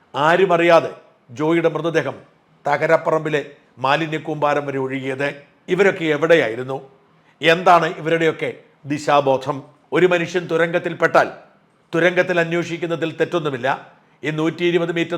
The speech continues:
തുരങ്കത്തിനപ്പുറത്തേക്ക് അയാൾ വരുമ്പോൾ അവിടെ ഉണ്ടാവുമോ എന്നറിയാൻ അവിടെ ഒരു വല വിരിച്ച് കാത്തിരിക്കാനുള്ള വിവേകം പോലും ഇവർക്കാർക്കും ഇല്ലാതെ പോയല്ലോ.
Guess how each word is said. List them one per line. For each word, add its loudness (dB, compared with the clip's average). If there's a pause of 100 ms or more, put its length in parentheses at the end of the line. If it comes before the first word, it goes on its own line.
തുരങ്കത്തിനപ്പുറത്തേക്ക് 0 (540)
അയാൾ 8 (100)
വരുമ്പോൾ 0 (500)
അവിടെ 4
ഉണ്ടാവുമോ 4 (160)
എന്നറിയാൻ 0 (320)
അവിടെ 6
ഒരു 0
വല 8 (120)
വിരിച്ച് -4
കാത്തിരിക്കാനുള്ള 0 (460)
വിവേകം 4
പോലും -4 (420)
ഇവർക്കാർക്കും -2
ഇല്ലാതെ 0
പോയല്ലോ. 0